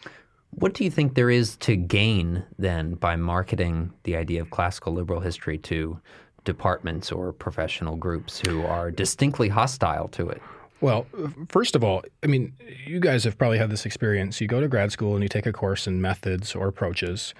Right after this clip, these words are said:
Speaker 2: and week after week you're introduced to a new approach or a new method, and it's Marxist history,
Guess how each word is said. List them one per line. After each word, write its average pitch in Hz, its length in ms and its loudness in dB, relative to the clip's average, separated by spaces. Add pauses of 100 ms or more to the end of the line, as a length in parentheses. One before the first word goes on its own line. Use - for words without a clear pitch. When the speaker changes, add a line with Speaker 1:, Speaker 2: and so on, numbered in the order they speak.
(340)
Speaker 2:
and 123 380 2 (140)
week 123 240 2
after 127 240 2
week 104 260 2
you're 101 100 0
introduced 98 460 0
to 98 140 0
a - 20 0
new 95 200 2
approach 95 480 -2
or 92 120 -2
a - 20 0
new 95 160 2
method, 90 460 -2 (580)
and 104 400 0 (460)
it's - 160 -6
Marxist 98 460 0
history, 95 560 -2